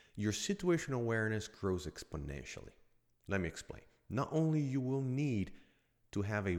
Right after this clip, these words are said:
working knowledge of the operational roles, but also understand how these roles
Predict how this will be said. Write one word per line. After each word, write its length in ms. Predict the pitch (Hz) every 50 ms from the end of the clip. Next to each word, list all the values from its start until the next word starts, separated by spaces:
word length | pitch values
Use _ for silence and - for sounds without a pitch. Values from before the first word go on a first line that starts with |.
| 80 78 76
working 600 | 90 104 123 127 135 135 - - 151 147 147 143
knowledge 500 | 139 127 110 90 78 65 65 - - - - _ _ _ _ _ _ -
of 320 | 92 101 101 98 95 95
the 100 | 92 98
operational 680 | 95 87 - - - 78 85 90 101 - - 113 110 110 107
roles, 440 | 101 101 98 98 98 101 - - - - - - - -
but 120 | - 110 110
also 460 | 123 147 170 170 156 - - 151 -
understand 840 | 139 147 165 170 170 - - - - 139 120 90 67 67 73 104 120 - - _ _ _ _ _ _ _ - _ -
how 240 | - 131 131 131 127
these 260 | 131 131 123 107 95
roles 400 | 95 104 98 95 95 92 92